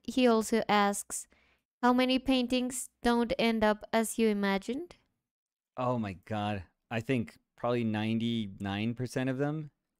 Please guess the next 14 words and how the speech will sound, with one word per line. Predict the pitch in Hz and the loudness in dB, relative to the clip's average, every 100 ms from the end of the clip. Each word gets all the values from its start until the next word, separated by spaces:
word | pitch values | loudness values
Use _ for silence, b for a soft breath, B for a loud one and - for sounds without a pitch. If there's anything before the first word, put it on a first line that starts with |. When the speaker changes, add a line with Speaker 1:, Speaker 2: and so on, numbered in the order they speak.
| _ _ _ _ _ _ - | _ _ _ _ _ _ -8
Speaker 2:
And | 113 117 113 107 | -2 0 0 -2
I | 117 | -2
was | 117 | -2
talking | - 139 147 120 _ _ | 0 0 -2 -6 _ _
the | - 127 | -2 0
other | 110 | 0
day | 110 123 | 0 2
about | 117 123 135 | 4 2 0
this, | 113 - - | -4 -8 -6
uh, | 117 107 | -4 -4
Tommy, | - 107 107 | -4 -4 -4
but | 101 104 _ _ _ - | -4 -4 _ _ _ -12
it's, | 104 - | -12 -6
uh, | 113 104 | -4 -4